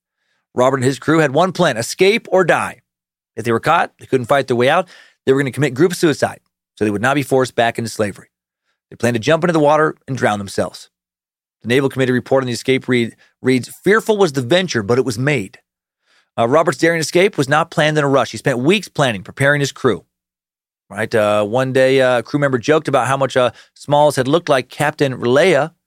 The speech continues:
Relaya was off the ship at the time, and this is before he started planning, and this, uh, crew member pulled out his wide brim hat, placed it on Smalls' head, joked about the resemblance between the two men. This was the first spark, right, Smalls had to start plotting his escape plan.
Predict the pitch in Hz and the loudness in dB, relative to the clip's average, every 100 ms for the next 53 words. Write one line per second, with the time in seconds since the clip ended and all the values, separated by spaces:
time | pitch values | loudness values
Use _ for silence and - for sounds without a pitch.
0 | _ _ _ _ _ - 110 143 180 151 | _ _ _ _ _ -8 0 2 4 2
1 | 143 139 113 - 151 139 101 123 117 127 | 0 -2 -6 -2 -2 -2 -6 -2 -2 -2
2 | 156 156 _ _ _ 113 117 120 117 107 | -6 -14 _ _ _ -4 -2 -2 -4 -8
3 | - 151 143 127 98 - 113 127 120 107 | 0 0 0 -2 -2 -2 -2 -2 -6 -6
4 | 101 117 110 - 180 147 135 156 - 156 | -2 0 0 0 0 2 0 -2 0 2
5 | 151 139 113 131 147 143 143 120 123 - | 2 2 0 0 0 0 -2 0 -2 0
6 | 135 147 143 127 131 127 117 110 120 - | -2 0 -2 -2 0 0 0 -2 -4 -14
7 | _ - 165 156 147 135 139 202 240 175 | _ 0 0 2 0 0 0 0 0 -4
8 | 147 156 143 170 185 156 - _ _ _ | -4 -4 -2 -2 0 0 -4 _ _ _
9 | _ _ _ 104 139 262 214 151 131 113 | _ _ _ -2 0 2 2 0 2 0
10 | 120 _ - 160 - - 139 147 - - | -4 _ 0 0 0 0 2 0 -4 -20
11 | _ _ - 127 151 139 135 127 123 131 | _ _ -4 -2 -2 -2 0 2 0 0
12 | 120 117 110 127 120 - 123 110 104 - | 0 -2 0 -2 0 0 0 -2 -10 -6
13 | 120 110 104 87 | -4 -4 -8 -12